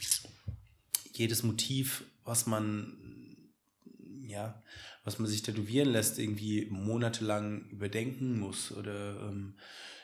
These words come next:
Überdenken braucht, ja, so, ähm, manchmal, oder es ist auch vollkommen legitim, einfach, ähm, wie soll ich sagen, so sich, sich da von einem, von, von einem Impuls leiten zu lassen,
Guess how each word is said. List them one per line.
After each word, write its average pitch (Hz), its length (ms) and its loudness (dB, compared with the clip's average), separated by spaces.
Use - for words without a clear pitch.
Überdenken 107 560 0
braucht, 87 500 0
ja, 110 240 0
so, 104 360 0
ähm, 101 840 0
manchmal, 113 800 2
oder 113 220 2
es 110 140 2
ist 113 80 2
auch 104 100 0
vollkommen 117 320 4
legitim, 113 600 6
einfach, 104 580 0
ähm, 98 480 -2
wie 104 80 -4
soll 104 120 0
ich 98 80 2
sagen, 107 440 2
so 107 160 0
sich, - 360 0
sich 107 140 2
da 110 140 0
von 113 240 0
einem, 104 240 0
von, 101 1160 0
von 107 180 -2
einem 101 200 0
Impuls 110 380 0
leiten 110 360 2
zu - 140 0
lassen, 110 500 0